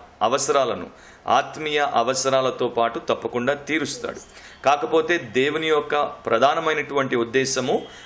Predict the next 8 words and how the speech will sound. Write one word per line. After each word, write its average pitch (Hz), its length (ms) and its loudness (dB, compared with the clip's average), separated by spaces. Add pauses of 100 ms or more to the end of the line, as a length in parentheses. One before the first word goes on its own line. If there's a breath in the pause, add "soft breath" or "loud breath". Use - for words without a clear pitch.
(100)
మన 139 220 2
శరీర 135 460 0
సంబంధమైన, 127 920 0
భౌతికపరమైనటువంటి 117 1700 -2
విషయాలు 113 680 -2 (120)
కావు. 113 340 0 (380 loud breath)
అవి 143 180 2
secondary. 131 640 -2